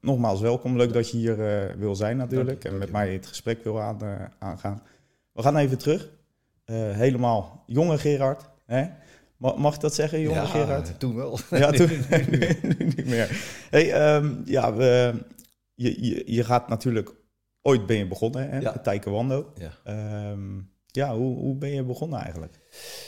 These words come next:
Speaker 2: Hoe ben ik begonnen? Ik, eh, ik ben opgegroeid in, in het Morskwartier. En daar had ik een aantal vrienden en een daarvan die deed karate. En dat, eh,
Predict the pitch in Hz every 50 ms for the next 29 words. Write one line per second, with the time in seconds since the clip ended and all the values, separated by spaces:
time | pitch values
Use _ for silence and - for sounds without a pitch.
0 | - - _ _ _ _ - 151 147 170 165 170 131 117 120 123 185 185 131 120
1 | 110 110 123 120 - 135 135 131 131 123 127 131 127 135 170 202 214 - 175 175
2 | 180 175 151 131 143 123 120 127 127 127 123 117 107 104 135 170 170 - 175 165
3 | 190 190 180 190 190 185 165 147 - - - - - - - 107 104 104 104 104
4 | 104 107 107 107 107 107 107 107 107 110 110 107 107 110 110 107 104 104 104 104
5 | 107 107 107 107 107 120 127 127 131 90 131 135 113 92 98 120 135 139 135 131
6 | 127 127 123 98 80 107 107 - - 120 117 110 101 107 110 104 107 107 113 101
7 | 95 - 95 98 90 80 85 - 90 87 85 87 - 90 92 95 95 90 95 90
8 | - - 95